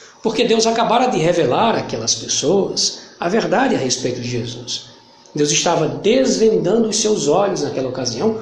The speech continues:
como fez com Pedro, nesta ocasião, quando Pedro afirma essa verdade.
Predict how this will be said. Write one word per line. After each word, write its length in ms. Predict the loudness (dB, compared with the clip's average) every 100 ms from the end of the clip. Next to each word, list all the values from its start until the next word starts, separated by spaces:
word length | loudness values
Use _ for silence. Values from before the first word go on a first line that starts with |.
| -10 -16 -20 -12
como 180 | -6 -6
fez 300 | -2 -2 -2
com 240 | -4 -4
Pedro, 520 | 0 0 0 -6 -12 -12
nesta 520 | -8 -4 -2 -2 -4
ocasião, 600 | -4 -4 -4 -6 -8 -10 -12 -20 -10
quando 200 | -8 -4
Pedro 260 | -4 -2
afirma 300 | -4 -4 -4
essa 180 | -2 -2
verdade. 600 | -2 -6 -4 -4 -6 -10